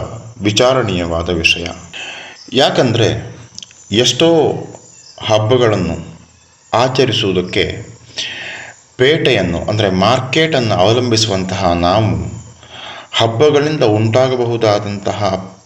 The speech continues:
ಫಲ ಅಥವಾ ಪ್ರಯೋಜನಕ್ಕೆ ಪ್ರತಿಬಂಧವನ್ನು ಉಂಟು ಮಾಡ್ತಾ ಇದ್ದೇವೇನೋ ಎಂಬಂತಹ ಭಾವನೆ ನನ್ನದ್ದು. ಯಾಕೆಂದರೆ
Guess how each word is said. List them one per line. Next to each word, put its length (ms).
ಫಲ 240
ಅಥವಾ 880
ಪ್ರಯೋಜನಕ್ಕೆ 880
ಪ್ರತಿಬಂಧವನ್ನು 840
ಉಂಟು 320
ಮಾಡ್ತಾ 440
ಇದ್ದೇವೇನೋ 1000
ಎಂಬಂತಹ 680
ಭಾವನೆ 680
ನನ್ನದ್ದು. 420
ಯಾಕೆಂದರೆ 760